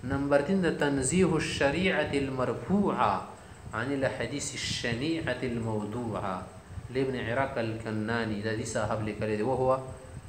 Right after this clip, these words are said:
تلخیص لسابقیه، دا مخکې دوه کتابونه مختصر دي. وهو کتاب حافل، دا ښه ډک کتاب دی د فایدو نه، لکه چنګې بس کې کسان ډېر کینې،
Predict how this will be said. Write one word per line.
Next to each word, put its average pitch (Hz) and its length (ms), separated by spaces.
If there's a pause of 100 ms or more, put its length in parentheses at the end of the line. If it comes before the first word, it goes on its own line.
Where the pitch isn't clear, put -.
(120)
تلخیص 117 500
لسابقیه، 117 920
دا 117 80
مخکې 131 260
دوه 120 160
کتابونه 117 540 (120)
مختصر 110 600
دي. 120 40
وهو 117 300
کتاب 117 380 (220)
حافل، 139 360 (1160)
دا 127 120
ښه 139 220 (400)
ډک 139 240
کتاب 120 340
دی 110 140
د 113 140
فایدو 113 380
نه، 107 140 (200)
لکه 110 180
چنګې 127 340
بس 123 160
کې 117 160
کسان 113 320
ډېر 113 160
کینې، 110 180